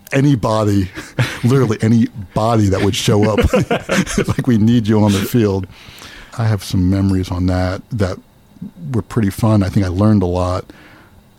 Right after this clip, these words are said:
about what it's like to actually be the weak player on the field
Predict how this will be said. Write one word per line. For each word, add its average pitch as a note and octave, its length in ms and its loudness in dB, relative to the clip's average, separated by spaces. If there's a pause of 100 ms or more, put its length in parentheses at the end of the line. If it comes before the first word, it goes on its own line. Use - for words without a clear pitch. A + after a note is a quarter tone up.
(160)
about G2 320 -2
what G2+ 120 2
it's F2+ 160 -4
like F#2+ 220 0 (140)
to G2 180 -2
actually G2 340 -6
be G2+ 360 0
the F#2 160 -2
weak F#2 320 -2 (300)
player F#2 380 -2
on F2+ 100 -6
the F#2+ 100 -8
field F2+ 540 -2